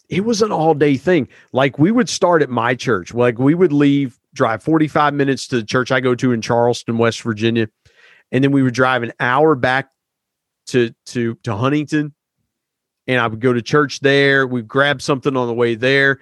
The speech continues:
My dad'd be calling me, "How close are you? What, where you at? Come on, where you at?" You know. And then, you know, he would take us to dinner afterwards. I mean, it was all day. But my, I've never seen my dad more proud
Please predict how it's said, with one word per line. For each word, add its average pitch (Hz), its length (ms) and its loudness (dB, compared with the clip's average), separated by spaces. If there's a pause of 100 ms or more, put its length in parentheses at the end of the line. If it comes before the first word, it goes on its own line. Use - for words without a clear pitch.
(240)
My 117 120 0
dad'd 131 280 2
be 123 80 -4
calling 139 280 0
me, 127 120 -2
"How 101 160 -8
close 151 360 2
are 147 200 4
you? 139 240 0
What, 113 240 0
where 117 160 -4
you 117 120 0
at? 147 380 0 (160)
Come 139 160 -4
on, 143 240 2
where 117 140 0
you 120 100 2
at?" 143 400 2
You 131 140 -4
know. 95 240 -6 (800)
And 131 120 2
then, 135 320 2
you 135 140 0
know, 131 140 2
he 127 100 0
would 117 100 -8
take 127 200 0
us 113 140 -8
to 120 100 -14
dinner 123 340 2
afterwards. 110 720 -2
I 156 60 0
mean, 180 200 4
it 214 100 2
was 165 280 -2
all 139 260 0
day. 135 560 -6 (1400)
But 120 500 0 (960)
my, 123 320 -2
I've 120 80 -4
never 139 400 0
seen 165 240 -2
my 143 140 0
dad 113 420 0
more 90 220 -4
proud 78 800 -2